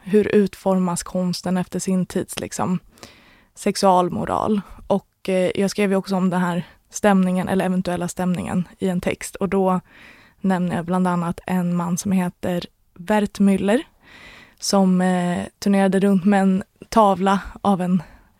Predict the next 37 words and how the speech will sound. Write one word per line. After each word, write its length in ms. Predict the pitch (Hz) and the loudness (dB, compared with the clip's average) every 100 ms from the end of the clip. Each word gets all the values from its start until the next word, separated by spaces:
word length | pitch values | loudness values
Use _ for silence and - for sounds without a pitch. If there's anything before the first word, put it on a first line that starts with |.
| _ | _
en 300 | 196 190 185 - - | 0 2 2 -2 -12
naken 560 | 202 185 190 202 - 208 | -4 2 4 2 2 2
kvinna 320 | 226 226 240 - - - - - - - | 4 6 4 2 -10 -18 -18 -20 -20 -8
som, 360 | - 214 202 190 | 2 6 6 6
eh, 160 | 190 | 4
var 180 | 185 190 | 4 4
väldigt 260 | 190 180 - | 4 2 -2
skandalös 680 | 196 185 185 180 165 - - _ | 0 2 4 2 0 -6 -10 _
i, 340 | 208 185 185 - | 2 2 0 -2
i 140 | 196 | -2
början 320 | 190 190 170 170 | 0 -2 -2 -4
av 100 | 92 | -4
artonhundratalet 960 | 180 180 180 170 - - 180 - - - | -4 -2 -2 -2 -4 -4 -6 -8 -16 -6
i 100 | 175 | -4
U 120 | 170 | -4
S 140 | 160 | -4
A. 160 | - 175 - - _ - - - - _ | -6 -6 -12 -20 _ -20 -20 -20 -20 _
Och 280 | - 196 - - | -6 -4 -4 0
då, 440 | 202 196 - 185 | 2 2 0 -2
ehm, 500 | 175 175 170 180 208 320 | -2 -2 -4 -6 -8 -12
då 260 | 202 196 185 | -6 -2 0
täckte 360 | - 214 - 220 | 0 -2 2 6
han 160 | 208 | 8
den 240 | 202 196 196 | 6 6 4
och 100 | 180 | 2
sen 140 | 185 | 0
fick 100 | 185 | 0
man 160 | 185 185 | -2 0
betala 280 | 196 190 | 0 2
lite 160 | 180 - | 0 0
pengar 380 | 208 202 185 180 | 2 4 4 0
för 100 | 170 | -4
att 80 | 180 | -4
han 120 | 175 | -4
skulle 200 | - 185 | -4 -2
så 120 | - | 0
här, 220 | - - | -2 -4